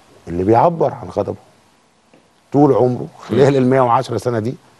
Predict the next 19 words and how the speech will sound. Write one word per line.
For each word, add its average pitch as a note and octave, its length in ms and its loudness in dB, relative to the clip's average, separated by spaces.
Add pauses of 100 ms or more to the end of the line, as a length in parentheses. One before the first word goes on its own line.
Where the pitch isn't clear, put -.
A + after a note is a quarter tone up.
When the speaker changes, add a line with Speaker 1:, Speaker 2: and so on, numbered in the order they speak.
(240)
Speaker 1:
كان G#2 160 -6
جمهور A#2 220 2
الزمالك A2 480 0
في - 160 -14
لحظات G2+ 420 2 (180)
بيعبر G#2 440 -2
عن F2 100 -4
غضبه G#2 280 -2 (1600)
بطريقة G#2 640 0 (280)
مهذبة، F#2 500 -2 (1400)
والفرق A2+ 540 0
ما G#2 140 -2
بين A#2 260 0
السوشيال A2 520 -2
ميديا C3+ 380 -2 (960)
وما A2+ 320 4
يقودها D3 560 0 (360)
من، D3 420 0 (540)
آه، F2+ 680 0